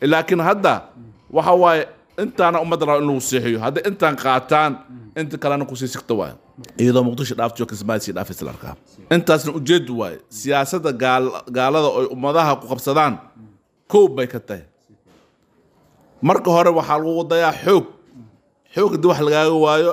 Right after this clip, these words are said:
xeelada hadan la aadaa. Xeeladii ka mid waaye barnaamijkan, oo hadda hal nin aa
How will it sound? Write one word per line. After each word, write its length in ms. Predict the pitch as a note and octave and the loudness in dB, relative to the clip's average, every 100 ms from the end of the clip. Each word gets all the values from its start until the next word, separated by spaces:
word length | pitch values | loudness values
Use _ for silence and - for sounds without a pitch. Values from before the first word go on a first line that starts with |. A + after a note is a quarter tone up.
| - | -2
xeelada 320 | C#3 D#3+ E3 D3 | 0 2 2 0
hadan 220 | B2+ A#2+ | 0 -2
la 80 | A#2+ A2+ | -2 -2
aadaa. 240 | A2 F2 C#2+ _ - _ _ _ _ | -4 -8 -12 _ -20 _ _ _ _
Xeeladii 460 | - D3+ E3+ G3 F3 | -4 0 2 2 -2
ka 100 | - | 0
mid 180 | E3+ F#3 | 0 0
waaye 260 | D3 C3 G#2+ | 0 -2 -2
barnaamijkan, 680 | G#2 A#2+ C#3+ C3 A#2+ A2 F#2+ | -4 0 2 0 -2 -4 -2
oo 120 | A2 B2+ | 0 0
hadda 260 | C3+ B2+ | 0 0
hal 240 | A2+ D#3+ F3 | 0 0 0
nin 180 | D#3+ D#3 B2 - - - _ _ _ | -2 -4 -6 -14 -20 -20 _ _ _
aa 260 | C#3 C#3 | 2 2